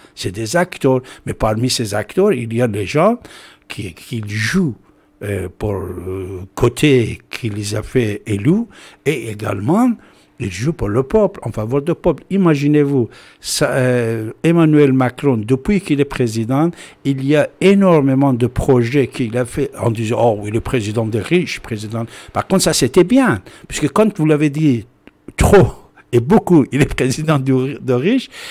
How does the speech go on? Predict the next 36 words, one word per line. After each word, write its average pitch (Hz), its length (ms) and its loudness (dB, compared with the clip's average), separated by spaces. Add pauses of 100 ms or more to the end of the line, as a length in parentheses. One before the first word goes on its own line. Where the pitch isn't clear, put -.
(260)
il 120 140 2
a 160 100 2
arrêté 139 380 2
certaines 143 400 -2
choses 139 260 -2
qui 120 200 -6
étaient 120 300 -2
dans 120 140 -4
le 113 120 -2
programme 113 500 -4
à 101 100 -6
le 101 100 -6
faire, 202 340 2 (600)
euh, 101 280 -4
pour 127 160 0
les 104 140 0
riches, 175 380 2
il 120 120 -2
ne 107 100 2
l'a 110 160 2
pas - 180 0
fait. 233 320 4 (400)
Il 120 100 -4
y 127 60 0
avait 139 120 -2
certains 151 300 -2
programmes 120 460 -2
qu'aussi 131 380 -6
il 104 120 -6
a 113 60 -2
fait 220 380 2 (200)
en 117 120 -4
faveur, 180 600 0 (460)
euh, 107 220 0
des 143 100 4
pauvres. 320 480 4